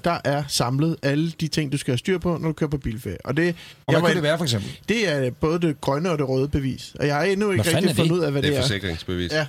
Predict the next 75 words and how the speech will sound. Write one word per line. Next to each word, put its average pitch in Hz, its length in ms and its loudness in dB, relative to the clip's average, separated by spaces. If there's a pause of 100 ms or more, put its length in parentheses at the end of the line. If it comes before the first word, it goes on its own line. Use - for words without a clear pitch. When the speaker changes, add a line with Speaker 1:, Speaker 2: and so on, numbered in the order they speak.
Speaker 3:
Skal 120 220 -2
man 120 100 2
have 101 120 -2
det 90 80 -4
fysisk 104 360 -4
med? 101 120 -4 (360)
Speaker 1:
Ja. 160 100 -4 (440)
Speaker 3:
Det 104 60 -2
er 98 40 0
noget, 104 140 2
man 104 140 0
printer 98 340 -2
ind 82 140 -2
på 82 60 -6
nettet. 82 260 -4 (340)
Jeg 98 80 -2
ved 107 80 0
ikke, 117 120 0
Speaker 2:
Okay, 175 80 2 (100)
Speaker 3:
hvorfor 220 40 2
Speaker 2:
nej, 220 120 4
Speaker 3:
man - 20 2
Speaker 2:
nej, 220 100 2
Speaker 3:
skal 214 120 2
have 202 80 0
Speaker 2:
nej, 196 120 0
Speaker 3:
det 185 120 0
med. 139 80 -2
Speaker 2:
nej, 135 100 2
noget, 185 240 0
hvad 165 180 0
er 151 40 0
det? 156 180 -2
Det, 147 160 -2
det, 160 140 -2
det, 156 180 0 (120)
Speaker 3:
Det - 160 -16
Speaker 2:
det 131 160 2
er 123 40 4
Speaker 3:
er, 117 160 4
Speaker 2:
ligesom 113 200 6
det 107 100 2
Speaker 3:
jeg - 80 2
Speaker 2:
blå - 60 0
Speaker 3:
tror, 151 180 6
jeg 147 80 0
Speaker 2:
sygesikring. - 360 4
Speaker 3:
tror - 0 -
faktisk, 131 220 2
det 135 60 0
er 113 40 0
det, 123 140 0
der 123 100 2
hedder 107 300 2
S 98 60 -4
O 113 160 -2
S - 240 -4
International. 104 640 -2
Det 107 180 2
er, 107 100 2
hvis 104 180 -4
du 104 100 -4
kører 107 220 -2
ud 165 180 0
af 127 120 0
landet, 113 320 -2 (440)
øh, 87 640 -2
i 107 100 -4
din 95 200 -2
bil, 101 320 -4
så - 180 -4
skal 113 280 -2
du 123 120 -4
jo 95 200 -2
have, 98 280 -2